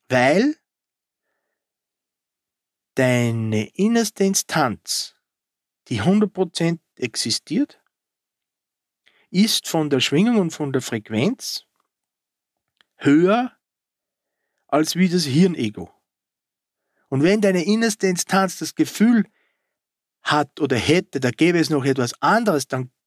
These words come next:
gibt es dir ein Signal. Und so kannst du überprüfen, ob deine Kopfidee sozusagen richtig ist oder ob du da in ein altes Muster der alten Welt hineinläufst.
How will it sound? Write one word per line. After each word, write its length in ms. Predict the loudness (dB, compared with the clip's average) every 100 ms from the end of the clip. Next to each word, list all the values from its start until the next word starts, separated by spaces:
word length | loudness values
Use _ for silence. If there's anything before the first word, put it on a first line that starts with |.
| _ _ _ _ _ _
gibt 220 | -12 -12 _ _ _
es 220 | -2 -2
dir 200 | -2 -2
ein 120 | 0 -2
Signal. 560 | -6 -2 -2 -2 -6 _ _ _ _ _ _ _ -6
Und 140 | -2
so 300 | 2 4 2
kannst 400 | 2 0 0 0
du 40 | 2
überprüfen, 720 | 2 2 2 2 2 0 0
ob 260 | 2 0 0 _ _
deine 520 | -2 0 0 0 -2 -8 _ _ _ _ _
Kopfidee 580 | -2 -2 -2 -4 2 2
sozusagen 600 | 2 0 0 2 2 0
richtig 480 | 0 0 0 -4 0
ist 260 | 0 0 -8 -20 _
oder 380 | 2 4 2 0
ob 260 | -2 -2
du 140 | -4 -2
da 400 | 2 4 2 0 -6 -20 _ _
in 220 | 0 0
ein 240 | 0 0 0
altes 500 | 0 0 0 -2 0
Muster 400 | 2 2 2 0
der 220 | 0 2
alten 400 | 0 -2 -2 2
Welt 280 | 4 2 0
hineinläufst. 1160 | -4 0 0 -2 -2 -2 -4 -6 -10 -12 -20